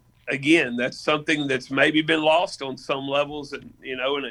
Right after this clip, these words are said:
in a lot of sports and what's going on right now, and the opportunity to go out and, and play the school three miles down the road from you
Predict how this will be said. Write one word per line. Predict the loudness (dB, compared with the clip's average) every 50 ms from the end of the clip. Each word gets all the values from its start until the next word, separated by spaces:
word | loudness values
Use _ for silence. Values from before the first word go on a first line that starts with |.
| -10 -10
in | -8 -6
a | -6
lot | -2 2 4 4 4 4
of | 2 -2
sports | -6 -8 -4 -2 -2 -2 -2 -4 -8 -10 -8
and | -4
what's | -2 -2 -2 -2 -4
going | -6 -2 -2 0 0 2
on | 0 0 0 0
right | 0 0 0 0 -2 -2
now, | -2 -2 -2 -2
and | -2 0
the | 2
opportunity | 2 2 2 0 -6 -6 -4 -4 -2 -2 -4 -4
to | -4 -2
go | 0 2 4 4
out | 4 4 2 -2 -4
and, | -10 -20 -20 _ _ _ _ _ _ _ _ _ _ -8
and | -8 -8 -2
play | 2 4 6 6 6
the | 4 0
school | -2 0 2 4 4 4 2
three | 0 0 0 0 2
miles | 2 2 2 2 2 0 -2 -2
down | 0 0 0 0 0
the | -2 -2
road | -2 -2 -2 -4 -6
from | -10 -12 -10 -10 -10
you | -10 -12 -12